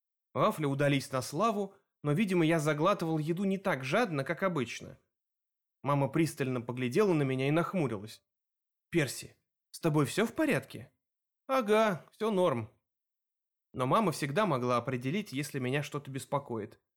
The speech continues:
Она вытерла руки и присела напротив меня. «Школа или...»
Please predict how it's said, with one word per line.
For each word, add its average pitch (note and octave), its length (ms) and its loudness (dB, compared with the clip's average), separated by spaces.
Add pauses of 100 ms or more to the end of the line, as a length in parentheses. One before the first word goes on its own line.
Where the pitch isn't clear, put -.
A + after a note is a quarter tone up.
(540)
Она C3 240 -2
вытерла C#3 420 0
руки F#3 280 -2
и - 20 -6
присела D3+ 440 -2
напротив C#3+ 460 -2
меня. B2 420 -2 (680)
«Школа A3 600 -2 (180)
или...» E3+ 520 0